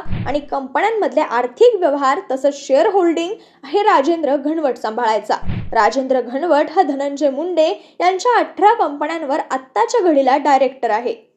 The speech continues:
त्याआधी चार कंपन्यांमधून घनवटने पार्टनरशिप काढून घेतलीये.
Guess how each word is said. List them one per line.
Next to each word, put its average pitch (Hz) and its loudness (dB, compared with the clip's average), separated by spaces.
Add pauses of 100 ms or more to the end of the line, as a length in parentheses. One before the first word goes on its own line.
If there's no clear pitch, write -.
त्याआधी 277 0
चार 277 0
कंपन्यांमधून 302 -4 (280)
घनवटने 339 2
पार्टनरशिप 302 -2
काढून 254 2
घेतलीये. 254 -2